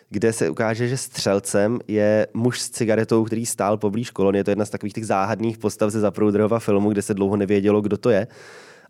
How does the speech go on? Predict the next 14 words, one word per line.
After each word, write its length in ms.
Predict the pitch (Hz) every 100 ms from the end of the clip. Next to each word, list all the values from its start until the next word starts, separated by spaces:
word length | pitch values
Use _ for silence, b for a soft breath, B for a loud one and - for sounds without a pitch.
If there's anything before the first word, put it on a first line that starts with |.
| -
A 260 | 101 104 101 _ _ -
ten, 320 | 117 123 127
eh, 340 | - 104 101 95
nastrčil 560 | 104 - 123 - 143 -
Osvalda, 520 | - 104 101 101 117
který 200 | - 110
ho 60 |
nějak 180 | 117 117
zmanipuloval 800 | 110 104 101 - 101 95 95 113 B B B
a 60 | 90
dokonce 580 | 107 110 110 120 120 117
pak, 240 | - 107 -
eh, 220 | 98 98 98 - _ _ _ - 104
zmanipuloval 580 | 101 104 101 104 107